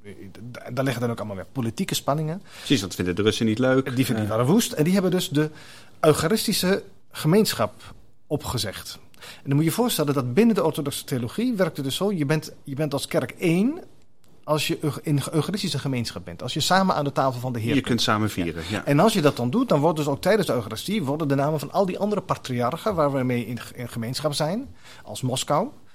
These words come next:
Speaker 1: die worden allemaal genoemd. En Bartholomeus wordt dus in, in de Russisch-orthodoxe kerk nu niet meer genoemd. Er is dus een soort opzegging,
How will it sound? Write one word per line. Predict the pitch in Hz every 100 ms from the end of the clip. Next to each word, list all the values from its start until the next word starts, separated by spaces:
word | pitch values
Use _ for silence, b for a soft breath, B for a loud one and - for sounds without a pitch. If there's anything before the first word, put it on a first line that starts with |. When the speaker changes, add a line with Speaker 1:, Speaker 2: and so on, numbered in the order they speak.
| B
Speaker 1:
die | -
worden | 139 143
allemaal | 190 208
genoemd. | 175 127 98 - - - - b b b b - -
En | 135 120 113 -
Bartholomeus | 143 147 131 127 208 123
wordt | 190
dus | 240
in, | 214 135 139
in | 147 131 120
de | 123
Russisch-orthodoxe | 180 180 139 120 131 - - 123
kerk | 160 143
nu | 160
niet | 175 160
meer | 135
genoemd. | - 95 90
Er | 143
is | 185
dus |
een | 170
soort | 147 151
opzegging, | - 254 - - 185 196 233